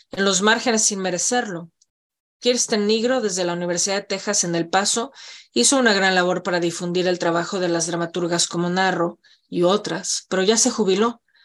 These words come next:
Y aunque hay universidades y espacios donde se le da prioridad al teatro, siguen siendo muy pocos, poquísimos, a comparación de lo que existe para apoyar y estudiar otros géneros.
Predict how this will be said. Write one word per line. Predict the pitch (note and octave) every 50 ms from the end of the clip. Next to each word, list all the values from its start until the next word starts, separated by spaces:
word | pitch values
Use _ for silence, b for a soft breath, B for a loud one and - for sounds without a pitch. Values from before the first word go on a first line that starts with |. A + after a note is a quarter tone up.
| b b b b b b -
Y | G3 F#3
aunque | F#3+ F#3+ F#3 - G#3+
hay | A3 B3+
universidades | C4 B3 A3+ F#3+ F3+ F3+ - G3 F3+ F3+ F#3 F#3+ F#3+ G3 G#3 G3 -
y | F3
espacios | E3+ - - F#3 F#3 F3 - G3+ F3+
donde | F#3 F3+ E3+ E3+
se | E3 - E3
le | D#3+ D#3+
da | D#3+ E3 E3+ -
prioridad | A#3 A3 G#3 F#3+ F3+ F3 F3 E3+
al | E3+ E3 D#3+
teatro, | - F#3 F3 F3 - - G3
siguen | A#3+ - C4 A#3 B3+ B3+
siendo | A#3+ - A#3+ A3 F#3+ F3+
muy | F3 F3 E3
pocos, | E3+ G3+ G3+ G3 G3+ - F3 F3 - -
poquísimos, | - F3+ E3+ - - F4 E4+ - - F#3+ E3 D#3 D3+ D3+ - - _ _ b b b b b b b
a | - E3+ D#3
comparación | - F3+ E3 F3+ F3 F3 F3 - - G3 F#3+ F#3
de | F3+ F#3
lo | F3+ F3 F3
que | F3+
existe | D#3+ - - F#3+ F#3 - - F3
para | - F3 E3+ E3
apoyar | - F3 E3+ E3+ F3 F3 E3+
y | F3
estudiar | E3+ F3 - - F3+ F3 E3 D#3+ D#3+
otros | D#3+ D#3 - - D#3 -
géneros. | - D3 - - - - - - - - _